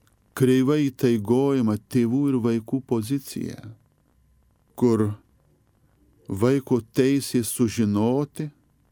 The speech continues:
žinoti, pakeičia tėvų užduotį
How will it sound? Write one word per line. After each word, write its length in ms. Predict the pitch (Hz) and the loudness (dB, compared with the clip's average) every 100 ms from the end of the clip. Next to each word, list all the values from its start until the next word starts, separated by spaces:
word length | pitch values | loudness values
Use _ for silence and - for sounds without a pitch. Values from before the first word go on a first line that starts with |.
| _ - | _ -16
žinoti, 920 | 90 113 110 107 117 135 143 - 147 _ _ _ _ _ _ _ _ | -6 -2 0 0 0 -2 -4 -10 -12 _ _ _ _ _ _ _ _
pakeičia 640 | 135 127 139 131 127 131 123 - | -2 0 0 0 -2 -4 -4 0
tėvų 380 | 127 123 143 - | 0 2 -2 -2
užduotį 760 | 151 156 123 107 107 95 - | -2 -2 -2 -2 -4 -4 -10